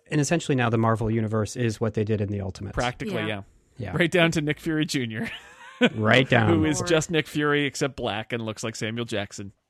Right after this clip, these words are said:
Speaker 3: <laughs> It's really disconcerting, actually, to go back to the, uh,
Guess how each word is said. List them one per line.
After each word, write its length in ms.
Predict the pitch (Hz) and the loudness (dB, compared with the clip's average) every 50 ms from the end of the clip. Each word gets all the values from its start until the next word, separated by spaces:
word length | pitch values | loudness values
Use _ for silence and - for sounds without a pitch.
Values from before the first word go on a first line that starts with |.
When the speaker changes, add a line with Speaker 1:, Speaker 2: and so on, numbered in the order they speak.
| _ - | _ -2
Speaker 3:
<laughs> 100 | - 330 320 - - 359 330 294 294 - - - - - - - - - - - 339 330 - - 285 294 - - - - - - - 285 262 | -2 0 0 0 2 2 2 2 2 -4 -18 -20 -20 -20 -20 -20 -20 -12 -4 -4 -4 -4 -4 -8 -12 -12 -12 -18 -16 -14 -14 -14 -14 -12 -6
It's 280 | - 262 269 262 - - | -4 -4 -4 -4 -6 -6
really 240 | 254 277 302 311 269 | -6 -4 -4 -4 -2
disconcerting, 680 | 247 254 254 - 262 226 214 - 220 208 208 208 196 | -2 -4 -4 -4 -8 -8 -6 -6 -6 -6 -4 -6 -6
actually, 300 | 175 170 170 - - 190 | -8 -10 -10 -12 -12 -10
to 80 | 180 170 | -10 -10
go 100 | 180 175 | -10 -10
back 300 | 170 165 160 165 - _ | -8 -8 -10 -10 -12 _
to 100 | - 185 | -20 -14
the, 260 | 180 170 165 160 160 | -12 -12 -10 -10 -10
uh, 80 | 165 | -10